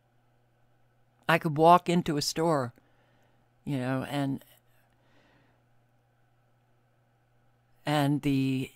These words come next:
you know, people who worked in the store knew me, and I could have, you know, some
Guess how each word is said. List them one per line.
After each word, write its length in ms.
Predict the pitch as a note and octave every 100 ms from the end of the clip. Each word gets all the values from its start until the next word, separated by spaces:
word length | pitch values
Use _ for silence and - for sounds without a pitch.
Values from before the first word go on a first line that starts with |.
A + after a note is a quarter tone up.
| -
you 240 | D2 D3
know, 260 | C3+ B2 A#2
people 260 | - G3 G3
who 140 | F#3
worked 400 | D#3+ E3+ F3+ -
in 120 | E3 D3+
the 60 |
store 580 | C#3+ - D#3+ D3 C3 C3+ - _ _ _ _ _ _ _ _ _ _ _ _ _ _ _ -
knew 240 | D3+ G3+
me, 360 | A3+ B2+ A2 A2+ _ -
and 160 | C#3+
I 100 | C#3
could 160 | C#3 D3
have, 560 | D3 F#3 D#3+ A#2+ - - - - - -
you 100 | C#3+
know, 280 | C3+ B2+ -
some 480 | - D#3+ D3+ D3